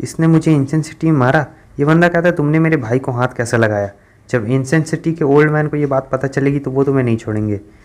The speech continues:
वूजी उसे भी एक ज़ोरदार लात मारता है। वूजी उससे कहता है कि, "देखो, तुम्हारे मुंह से बहुत बकवास निकल रही थी, अगर मैं चाहूँ तो मैं तुम्हें मार भी सकता हूँ, और अगर तुम अभी भी ज़िंदा हो तो जाओ और अपने मास्टर को कह दो कि मैंने तुम्हें मारा है।"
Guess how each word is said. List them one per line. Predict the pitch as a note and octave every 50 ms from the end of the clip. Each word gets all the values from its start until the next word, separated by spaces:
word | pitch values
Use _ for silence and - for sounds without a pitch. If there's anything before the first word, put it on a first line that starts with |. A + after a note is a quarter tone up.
| _ _ -
वूजी | C3 D#3 E3 E3 F#3+
उसे | F#3 F3+ F3+ F#3 F3+
भी | F3 F3 E3+
एक | D3 A#2
ज़ोरदार | B2 A#2+ A#2 A#2+ A2+ A2+ A2+ A2+
लात | A2 G#2+ G#2 - -
मारता | G#2 G2+ G2+ G2 - G#2+
है। | G2+ G2 G2 -
वूजी | C#3 D3+ D#3 D3+ F3
उससे | E3 E3+ - D#3+
कहता | D3 C#3+ C3+ C3+ C3+ D3
है | C#3+ C3+
कि, | C3+
"देखो, | A#2+ A#2 A2 G#2+ G#2+ G#2 - - _ - -
तुम्हारे | C3 C#3 C3+ C#3 C#3+ D3+
मुंह | D3+ D3 D3 D3
से | C#3+ - C#3
बहुत | B2 B2 B2 B2
बकवास | A#2 A#2+ A#2 A#2 - A#2 A#2 A2+ -
निकल | A#2+ A#2 A2+ A#2 A#2
रही | A#2 A2+ A2 G#2+ G#2+
थी, | G#2+ - - G#2 G#2 - - _ _ - _ _ -
अगर | - B2 C#3
मैं | C#3+ D3 D3+
चाहूँ | C#3+ - C#3+ D3+ D3+
तो | D3+ D#3
मैं | D3+ D3+ D3+
तुम्हें | D#3 D#3+ D#3 C#3+
मार | B2+ A#2+ A#2+ A2+
भी | A2 G#2+
सकता | - A2 G#2+ - - A2
हूँ, | G#2 G2+ G2+ G2 _ _ _ _ _ _ _ -
और | A2+ A2 G#2 F#2+ -
अगर | G#2+ G#2+ G#2
तुम | G#2 - A2 G#2
अभी | G2+ A2 A2+ A#2
भी | A2+ A#2
ज़िंदा | A2+ A2+ A2+ A#2 A#2+ B2+ B2
हो | A#2 A2 G#2+
तो | G#2+ - G#2+
जाओ | - A2+ G#2+ G#2 G2+ - _ _ _ _ _ -
और | B2 B2
अपने | B2 - C#3 C3+
मास्टर | B2+ A#2+ A2+ A2 - - C3
को | B2+ - - A2+
कह | A#2 - A#2 A2
दो | G#2 A2 G#2+
कि | - - A2
मैंने | A2 G#2+ A2 G#2+
तुम्हें | - A2 A2 G#2+
मारा | G#2 G2+ G2 G2 G2+
है।" | G2 F#2+ F#2